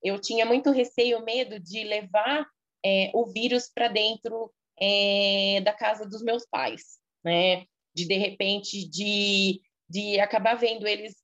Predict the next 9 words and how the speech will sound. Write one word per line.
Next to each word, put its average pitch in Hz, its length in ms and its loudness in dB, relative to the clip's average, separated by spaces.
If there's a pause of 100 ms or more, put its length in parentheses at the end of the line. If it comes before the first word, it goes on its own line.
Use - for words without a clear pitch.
adoecer 202 880 0
e 233 80 -2
depois 233 340 0
me 240 120 -6
sentir 269 380 -6
culpada 240 540 -2
por 330 140 4
isso, 196 360 -4 (240)
né? 190 300 0